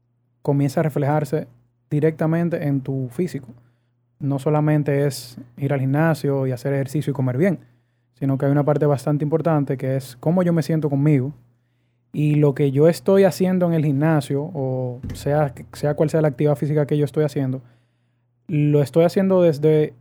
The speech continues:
desde un lugar de, ok, un lugar de abundancia o un lugar de me falta algo,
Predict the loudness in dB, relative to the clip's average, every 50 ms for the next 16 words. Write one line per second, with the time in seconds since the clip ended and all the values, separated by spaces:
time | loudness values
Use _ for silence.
0 | _ _ _ _ _ _ _ _ _ _ _ _ _ _ _ _ _ _ _ _
1 | _ _ _ _ _ _ _ _ _ _ _ _ _ _ _ _ _ _ _ _
2 | _ _ _ -6 -2 0 0 0 0 0 0 2 2 2 0 0 0 0 2 4
3 | 4 4 4 4 4 6 6 4 4 2 4 4 4 6 4 2 2 2 2 2
4 | 2 0 -4 -12 -20 _ _ _ _ _ _ _ _ _ _ _ _ _ _ _
5 | _ _ _ _ _ _ _ _ _ _ _ _ _ _ _ _ _ _ -2 0
6 | 2 4 4 4 4 4 4 4 4 4 4 4 4 4 4 4 0 -2 0 2
7 | 4 4 4 4 4 4 4 4 4 2 2 0 -4 -4 -2 0 0 0 0 0
8 | -2 -4 -8 -14 -20 -20 _ _ _ _ _ _ _ _ _ _ _ _ _ _
9 | _ _ _ _ _ _ _ _ _ -4 -2 -2 0 2 2 4 4 4 2 0
10 | -2 -2 -2 -4 -8 -10 -12